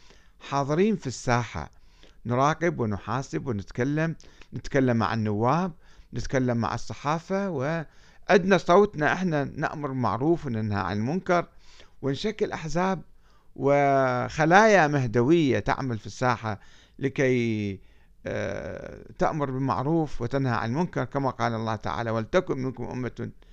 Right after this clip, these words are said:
يأمرون بالمعروف وينهون عن المنكر".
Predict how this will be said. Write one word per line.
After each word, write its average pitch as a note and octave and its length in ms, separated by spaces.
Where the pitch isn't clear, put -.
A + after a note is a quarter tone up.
يأمرون C3 580
بالمعروف A#2 560
وينهون G#2+ 340
عن E2 120
المنكر". F#2 400